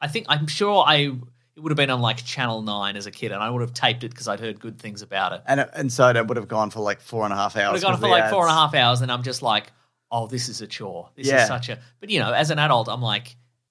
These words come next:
Speaker 1: "This is, this is incredible." So much about, and, and as you learn more about the production of it, there's a scene towards the
Speaker 2: Yeah.
Speaker 1: start of that movie where Martin Sheen is like, as, as, um,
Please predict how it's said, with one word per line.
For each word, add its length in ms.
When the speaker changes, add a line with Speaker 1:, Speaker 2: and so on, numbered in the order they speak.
Speaker 1:
"This 220
is, 100
this 220
is 80
incredible." 500
So 160
much 220
about, 180
and, 140
and 260
as 180
you 100
learn 280
more 220
about 260
the 60
production 500
of 120
it, 80
there's 160
a 60
scene 180
towards 240
the 60
Speaker 2:
Yeah. 80
Speaker 1:
start 160
of 20
that 160
movie 320
where 260
Martin 320
Sheen 520
is 160
like, 400
as, 240
as, 360
um, 400